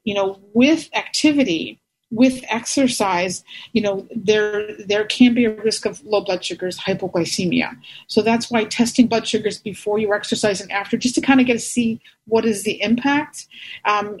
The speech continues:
and this is where I would do, I guess I would call it my little commercial for diabetes educators,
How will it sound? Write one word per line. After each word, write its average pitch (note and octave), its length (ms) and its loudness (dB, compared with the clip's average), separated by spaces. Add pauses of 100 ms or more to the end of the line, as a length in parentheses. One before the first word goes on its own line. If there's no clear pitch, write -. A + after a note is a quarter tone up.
and G#3 380 -2
this B3+ 320 2
is C4 120 6
where A3+ 400 4
I G#3+ 140 4
would G#3+ 220 2
do, G#3 360 -8
I G3 60 -8
guess G#3 400 -4
I G3+ 80 -4
would G3+ 160 -6
call G#3+ 200 0
it G3 120 -2
my G3+ 140 -2
little G3+ 240 -2
commercial G3 440 0
for - 140 -4
diabetes F#3 480 -2
educators, F#3+ 800 -2